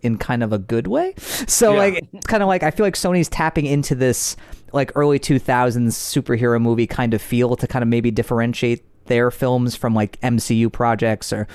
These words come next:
Speaker 1: you know, something like that. And I'm kinda digging it. And, like, I mean, I've enjoyed the two Venom movies we've gotten. I really enjoyed the new Venom. And I feel like this character is more suited for Jared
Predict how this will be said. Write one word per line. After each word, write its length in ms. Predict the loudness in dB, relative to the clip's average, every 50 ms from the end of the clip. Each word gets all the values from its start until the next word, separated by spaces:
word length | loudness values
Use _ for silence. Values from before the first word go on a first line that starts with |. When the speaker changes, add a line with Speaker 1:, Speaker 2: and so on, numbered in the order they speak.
| -12 -12 -10 -4
Speaker 1:
you 60 | -2 -2
know, 60 | -2
something 320 | 0 -2 -4 -2 0 0
like 160 | 0 0 0
that. 260 | 0 0 0 0 -2 -2 -2
And 380 | 0 0 2 2 0 0 -2 -6 -12 -20 -20 -16 -8 -4
I'm 100 | -2 -2
kinda 240 | -2 0 0 0 0
digging 380 | 0 0 0 0 2 2 2 2
it. 160 | 2 0 0
And, 180 | 0 0 0 2
like, 200 | 2 2 2 0
I 80 | 2
mean, 120 | 0 2 0
I've 120 | 0 0
enjoyed 400 | 2 0 2 2 4 2 2 2
the 60 | -2
two 200 | -4 0 0 2
Venom 240 | 2 2 2 2 2
movies 320 | 2 2 2 2 2 2 0
we've 140 | -2 0
gotten. 240 | 2 0 2 2 2
I 60 | 2
really 200 | 2 4 4 4
enjoyed 300 | 4 4 4 2 2 2
the 40 | 2
new 160 | 2 2 2
Venom. 380 | 2 2 2 2 2 2 0 -2 -4 -10 _ _ _ _ _ -14 -12 -12 -10 -6 -2
And 460 | 0 0 2 2 2 2 2 0 -2 -6 -16 -18 -14 -6
I 100 | -4 -2
feel 200 | 0 2 2 2
like 180 | 4 2 2 2
this 180 | 0 0 0
character 560 | 0 -2 0 2 2 2 0 0 0 0 2 2
is 200 | 2 0 2 2
more 240 | 2 2 2 0
suited 400 | 0 0 0 0 2 2 0 0
for 140 | 0 -2 -2
Jared 520 | 0 0 0 2 2 2 2 2 0 -2